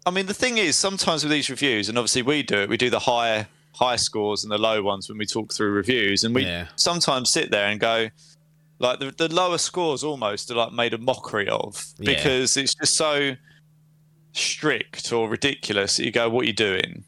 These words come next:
Speaker 1: Like, what
Speaker 2: Yeah.
Speaker 1: scale are you operating on?" Um, but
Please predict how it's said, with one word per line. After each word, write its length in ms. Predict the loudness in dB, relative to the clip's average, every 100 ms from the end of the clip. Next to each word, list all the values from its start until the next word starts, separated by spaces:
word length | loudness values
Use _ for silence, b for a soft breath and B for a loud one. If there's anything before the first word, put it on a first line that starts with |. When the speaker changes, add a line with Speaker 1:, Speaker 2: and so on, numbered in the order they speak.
| 0
Speaker 1:
Like, 240 | 0 2
what 100 | 2
Speaker 2:
Yeah. 60 | 2
Speaker 1:
scale 460 | 0 2 2 2
are 40 | 0
you 140 | 0
operating 480 | -2 0 0 0 -2
on?" 260 | -6 -6 -12 _ -4
Um, 460 | 0 2 0 -4 -16 _ _ _ _ _ _ _ 0
but 300 | 2 0